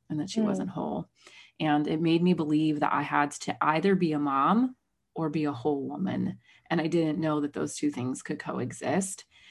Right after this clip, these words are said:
Speaker 1: And so I am now fully aligned with what God created me to be.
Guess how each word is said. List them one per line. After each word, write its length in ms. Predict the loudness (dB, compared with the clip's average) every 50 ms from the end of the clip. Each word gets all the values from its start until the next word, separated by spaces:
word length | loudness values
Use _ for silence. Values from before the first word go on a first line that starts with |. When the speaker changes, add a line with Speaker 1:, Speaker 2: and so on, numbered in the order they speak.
| -20 -20 _
Speaker 1:
And 180 | -6 -4 -4 -2
so 600 | -2 0 2 2 4 4 4 2 2 0 -2 -4 _ _ _ _ _ _ _ _ _ _ _ _ _ _ _ _ _ _ _ _ _ _ -8 -6
I 640 | 0 2 4 4 6 4 4 2 2 2 0 -2 -4 -8 _ _ _ _ _ _ _ _ _ _ _ _ _ _ _ _ _ _ _ -2
am 220 | 0 2 2 2
now 600 | 2 2 2 2 2 2 2 0 -2 -2 -4 -6 -10 _ _ _ _ _ _ _ _ _ _ _ _ _
fully 600 | -20 -20 -4 0 2 2 4 4 2 2 0 -2 -2 -2
aligned 560 | -2 0 2 2 0 0 -2 -4 -6 -8 -10 -16 _ _ _ _ _
with 160 | -8 -8 -4
what 200 | -4 -2 -2 -2
God 220 | -2 -2 -4 -4 -4
created 400 | -6 -8 -6 -6 -6 -6 -6 -8
me 120 | -8 -8
to 60 | -8
be. 340 | -8 -8 -6 -6 -6 -8 -10